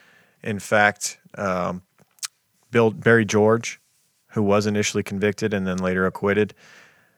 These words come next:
if it wasn't him, I think it was someone like him. And I say this because we studied a case that is so strikingly similar to this, um, on True Crime Guys. We did the case of Rebecca Schaefer, an American actr-, actress,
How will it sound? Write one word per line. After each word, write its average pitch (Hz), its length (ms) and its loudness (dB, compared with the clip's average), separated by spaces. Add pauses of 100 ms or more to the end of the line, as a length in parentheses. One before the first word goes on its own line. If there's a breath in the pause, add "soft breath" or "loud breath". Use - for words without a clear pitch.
(120 soft breath)
if 104 120 -4
it 107 100 4
wasn't 120 360 2
him, 117 360 -2
I 98 100 -4
think 113 200 -4
it 113 60 0
was 98 120 -4
someone 98 280 -4
like 92 220 -2
him. 92 320 -6
And 104 120 -2
I 98 80 2
say 120 220 2
this 113 160 -2
because 104 640 -2
we 110 180 -4
studied 123 340 2
a 101 40 0
case 107 380 0
that 98 220 -2
is 101 180 -6
so 123 500 2 (760 soft breath)
strikingly 139 580 2
similar 98 640 -4 (180)
to 107 140 -6
this, 95 500 -4 (720)
um, 98 520 -4
on 101 320 -4
True 131 180 -2
Crime 117 240 2
Guys. 90 380 0
We 101 100 -4
did 98 200 -2
the 85 100 -8
case 104 360 -2
of 90 360 -8
Rebecca 107 400 -2
Schaefer, 95 580 -2
an - 80 -12
American 107 380 -2
actr-, 98 360 0
actress, 98 640 -4